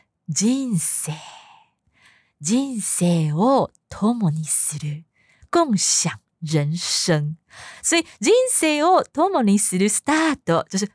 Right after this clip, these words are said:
共享人生的开始。好，所以整句话就是他想要把二零二四年当作是两人共享此生的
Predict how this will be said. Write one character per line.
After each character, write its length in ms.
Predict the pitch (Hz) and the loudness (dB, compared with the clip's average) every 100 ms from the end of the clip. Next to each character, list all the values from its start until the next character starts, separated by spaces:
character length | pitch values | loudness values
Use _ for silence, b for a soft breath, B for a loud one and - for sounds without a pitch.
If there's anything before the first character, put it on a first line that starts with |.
| _ | _
共 300 | 339 339 180 | -2 0 0
享 320 | - - 143 | 0 -2 -4
人 320 | 147 156 151 | -2 -2 -2
生 400 | 185 - 208 196 | -2 -2 0 0
的 220 | 202 147 131 | 0 -2 -4
开 520 | - - 196 175 170 170 | -14 -8 -4 -4 -6 -8
始。 520 | - - - - - _ _ B B B B B B B - | -8 -6 -6 -10 -14 _ _ B B B B B B B 0
好， 220 | 349 294 | 2 2
所 120 | 440 | 2
以 60 | 466 | 0
整 140 | 240 | 0
句 120 | 208 | -6
话 200 | 294 330 | -6 -4
就 80 | 254 | -4
是 240 | 240 233 - | -2 -4 -4
他 260 | - 277 277 | -8 -2 0
想 240 | - 131 | 0 -2
要 140 | 165 196 | -2 -4
把 240 | - - _ | -6 -8 _
二 200 | 330 294 | 2 2
零 200 | 185 160 | 2 0
二 140 | - 196 | 0 -2
四 180 | - 202 | 0 0
年 260 | 151 139 - | 0 0 -4
当 300 | 277 262 269 | -2 -2 -4
作 280 | 262 269 165 | -4 0 2
是 300 | 160 - 165 b b b | 0 -2 -4 b b b
两 260 | 180 190 151 | -2 0 0
人 440 | 147 151 147 170 - | -4 -4 -4 -6 -8
共 260 | 277 233 160 | -2 0 0
享 340 | - 135 147 | 0 -2 -4
此 360 | - - 151 - | -2 -2 -2 -6
生 400 | - - 190 | -4 0 0
的 100 | 190 | 0